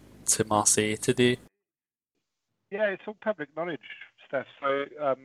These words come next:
Speaker 2: the mayor of Marseille, Benoît Payan, um, went on, uh, on R M C. Uh, he met him just after lunch or during lunchtime,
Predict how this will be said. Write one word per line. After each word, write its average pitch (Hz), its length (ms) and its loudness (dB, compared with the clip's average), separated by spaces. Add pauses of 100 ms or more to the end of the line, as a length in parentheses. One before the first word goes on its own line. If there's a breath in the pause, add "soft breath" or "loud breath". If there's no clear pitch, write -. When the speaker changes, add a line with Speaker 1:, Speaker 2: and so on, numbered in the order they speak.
(280)
Speaker 2:
the 147 120 -2
mayor 165 280 4
of 135 100 -8
Marseille, 147 320 0
Benoît 139 340 -2
Payan, 147 380 2 (300)
um, 123 300 2 (320)
went 135 180 2
on, 131 320 -4
uh, 120 280 6
on 135 140 -4
R 131 120 2
M 127 120 6 (100)
C. 151 280 0 (480)
Uh, 123 220 -2
he 127 160 -4
met 147 220 6
him 139 360 2 (120)
just 147 200 0
after 135 260 0
lunch 180 580 4 (880 soft breath)
or 127 140 -2
during 160 320 8
lunchtime, 151 680 -4